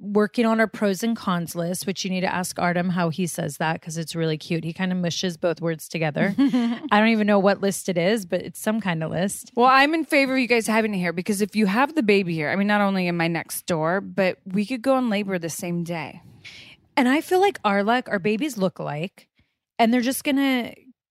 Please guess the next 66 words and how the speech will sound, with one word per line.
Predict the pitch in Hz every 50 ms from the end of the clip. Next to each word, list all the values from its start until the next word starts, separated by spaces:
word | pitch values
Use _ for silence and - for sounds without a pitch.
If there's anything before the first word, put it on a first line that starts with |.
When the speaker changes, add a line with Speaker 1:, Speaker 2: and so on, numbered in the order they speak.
| _ _
Speaker 1:
kick | - - 269 269 269 - _ - -
and | 269 220 208
break | 202 233 247 - -
those | 233 226 196 170
waters | 185 185 208 220 220 196 175 170
at | 170 -
the | 165
same | - - 196 185 185 180
time. | - 196 196 185 - - - 170 180
Speaker 2:
I | 220 226
know. | 240 277 302 269 180 151
Speaker 1:
I | -
feel | 247 269 370 415
it. | 269 170 - - _ _ _ - - _ _
Speaker 2:
We | - 226 262
could | - 320 254 240
literally | 285 262 262 285 285 269
be | 226 262 247 226 -
in | 214 208 196
rooms | 185 208 214 208 190 180 160 -
right | 156 165 156 160 185 185 190 -
next | - 190 180 - -
door | - 185 175
to | 160 151
each | 143 - - -
other. | - - - 185
Speaker 1:
Well, | - 262 262 254 240 226 - - -
yeah, | - 233 214 208 175 160 - -
next | - 202 208 196 - - -
door. | 180 160 85
I | - 208
don't | 240 254
wanna | 254 254 247 -
stare | - - - 190 170 175
at | 185 202
you | 214 208
when | 214 220
I | 220 220
push. | - - 233 240 262 254 - - - - _ -
That's | 180 180 190 - _ - - -
too | - 202
Speaker 2:
Um, | 202 220
Speaker 1:
much. | 220 233 254 - - - -
Speaker 2:
it | 208 214 202
won't | 196 196 190 185
happen. | 185 185 185 - 165 147 135 160 170 170
We're | 180 190
not | 190 190 190 202
gonna | 208 214
share | 202 - - - - 214 196 196 208 -
a | - 175
room. | 165 170 190 196
Speaker 1:
But | 196 226
this | 294 - -
is | 277 247
the | 247 262
thing. | - 277 285 262 240
We'd | 220 220 190 -
share | - - 233 214 208 196
a |
doctor. | 175 196 202 196 _ - 170 147
So | - 190 180
how | 170 190 190
would | 185 185
that | 156 170 165 - -
work? | - - - _ - -